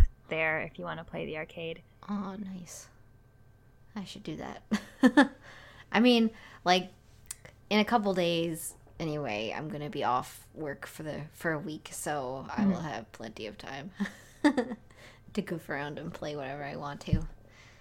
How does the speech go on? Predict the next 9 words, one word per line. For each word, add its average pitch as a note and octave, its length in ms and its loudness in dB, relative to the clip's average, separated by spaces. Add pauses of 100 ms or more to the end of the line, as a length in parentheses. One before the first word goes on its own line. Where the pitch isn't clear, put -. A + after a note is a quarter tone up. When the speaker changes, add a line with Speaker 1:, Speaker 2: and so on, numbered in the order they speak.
(240)
Speaker 1:
Yeah. F3 400 -2 (240)
Speaker 2:
Yeah. D#3 200 -8 (160)
<laughs> E3 200 -6
I'm G#3+ 240 4
so B3+ 380 10
looking A#3+ 300 6
forward G#3 360 4
to G#3+ 60 4
it. G3 340 8